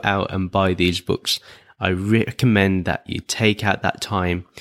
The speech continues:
to really invest and concentrate on the wisdom that are in those books. Let me start off with the first book. The first book is the Upanishads. The Upanishads was actually, uh, I'll tell you a story.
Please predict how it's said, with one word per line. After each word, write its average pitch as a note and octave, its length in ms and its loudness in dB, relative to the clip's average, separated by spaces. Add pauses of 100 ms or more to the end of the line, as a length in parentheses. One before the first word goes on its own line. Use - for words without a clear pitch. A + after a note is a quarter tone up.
(200)
to F#2+ 140 -4
really G2 800 2 (420)
invest G2+ 760 -2 (420)
and F2+ 360 -4 (480)
concentrate G#2+ 800 2
on F2+ 180 -2
the F2 300 -2
wisdom F2 560 0 (180)
that - 140 -2
are F2 180 -2
in F2 160 -4
those E2 240 -2
books. - 400 -8 (500)
Let C#3+ 140 4
me D3+ 80 6
start B2+ 340 2
off G#2+ 180 -2
with G2 60 -6
the G2+ 60 0
first A2 400 0
book. - 320 -10 (300)
The G#2 100 -2
first - 380 2
book G#2+ 220 -4 (100)
is G2+ 160 -6
the G#2 80 2
Upanishads. - 760 -4 (480)
The A#2+ 180 4
Upanishads A2+ 680 -2
was G2+ 180 -2
actually, F#2 540 -2
uh, F#2+ 120 -4
I'll F#2 100 -4
tell A#2+ 240 0
you F#2 80 4
a F2 40 2
story. F2+ 600 2